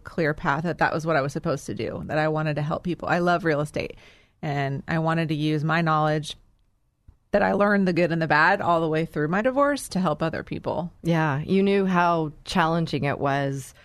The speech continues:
Speaker 2: Um, and then add on the component of real estate.
Speaker 1: Right, you don't know
Speaker 2: to
Speaker 1: what
Speaker 2: it.
Speaker 1: you don't know.
Speaker 2: Right, yeah,
Speaker 1: And I didn't
Speaker 2: exactly.
Speaker 1: know.
Speaker 2: And you didn't
Speaker 1: <laughs> I
Speaker 2: know.
Speaker 1: didn't.
Speaker 2: And with you not knowing,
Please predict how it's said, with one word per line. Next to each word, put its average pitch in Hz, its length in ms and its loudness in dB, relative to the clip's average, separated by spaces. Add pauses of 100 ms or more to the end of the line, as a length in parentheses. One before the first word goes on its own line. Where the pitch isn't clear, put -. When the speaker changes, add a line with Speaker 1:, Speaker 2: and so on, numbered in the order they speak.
(500)
Speaker 2:
Um, 147 420 0 (120)
and 190 280 2
then 175 400 0
add 180 180 4
on 170 160 0
the 151 60 -2
component 165 560 0
of 131 100 -4
real 160 200 2
estate. - 440 -6
Speaker 1:
Right, 170 180 0
you 180 60 2
don't 196 140 2
know 190 60 6
Speaker 2:
to 180 60 6
Speaker 1:
what 175 120 2
Speaker 2:
it. - 40 -4
Speaker 1:
you 175 60 -2
don't 135 200 -2
know. 143 340 -2
Speaker 2:
Right, 160 300 2 (180)
yeah, 160 340 4
Speaker 1:
And 185 100 4
I 175 80 6
didn't 170 260 4
Speaker 2:
exactly. 165 260 2
Speaker 1:
know. 165 160 -6
Speaker 2:
And 165 120 6
you 165 60 2
didn't 269 360 6
Speaker 1:
<laughs> - 0 -
I 160 240 6
Speaker 2:
know. 156 80 4
Speaker 1:
didn't. 190 400 2
Speaker 2:
And 190 180 6
with 196 160 2
you 285 220 4
not 214 280 4
knowing, 156 640 0